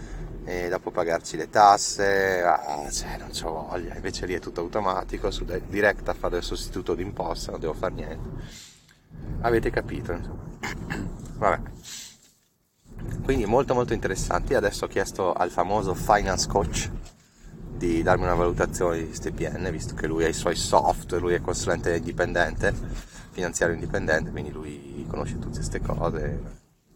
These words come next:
non so cosa possa dirmi, però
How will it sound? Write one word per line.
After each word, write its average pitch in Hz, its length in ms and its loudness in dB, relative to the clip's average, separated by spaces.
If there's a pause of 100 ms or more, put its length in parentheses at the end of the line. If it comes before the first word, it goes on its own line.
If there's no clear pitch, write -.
non - 120 -14
so 80 160 0
cosa 82 180 -2
possa 85 300 0
dirmi, 87 520 2 (720)
però 80 680 6